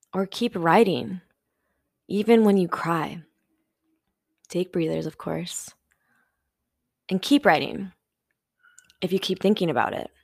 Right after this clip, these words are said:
Write it and release it.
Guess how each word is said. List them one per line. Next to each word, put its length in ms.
Write 220
it 240
and 220
release 560
it. 360